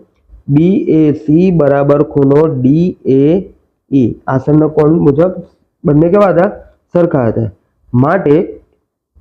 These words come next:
બાખુબા શરત મુજબ, મુજબ ઉપરના બંને ત્રિકોણ કેવા થશે?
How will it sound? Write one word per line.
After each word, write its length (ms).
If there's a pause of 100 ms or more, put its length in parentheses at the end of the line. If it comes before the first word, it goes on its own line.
(1700)
બાખુબા 600
શરત 400
મુજબ, 520 (2500)
મુજબ 480 (1120)
ઉપરના 320
બંને 300
ત્રિકોણ 340
કેવા 220
થશે? 340